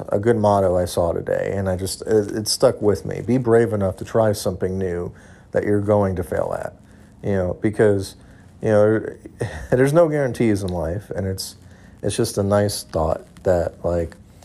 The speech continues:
if you're brave enough to try something new, even if you're gonna suck at it, at least you're trying something new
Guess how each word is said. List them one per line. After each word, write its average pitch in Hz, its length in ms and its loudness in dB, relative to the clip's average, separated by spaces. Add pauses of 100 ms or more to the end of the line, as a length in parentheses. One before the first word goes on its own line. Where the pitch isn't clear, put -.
(120)
if 87 140 -8
you're 135 120 6
brave 117 320 4
enough 107 180 0
to - 60 -10
try 107 220 2
something 101 300 -2
new, 101 140 0
even 104 180 0
if 101 140 -4
you're 101 80 -4
gonna 98 160 0
suck 92 320 -2
at 90 120 0
it, 85 100 -2
at 104 80 0
least 131 280 -2
you're 113 100 -2
trying 95 320 -2
something 87 380 -8
new - 280 -10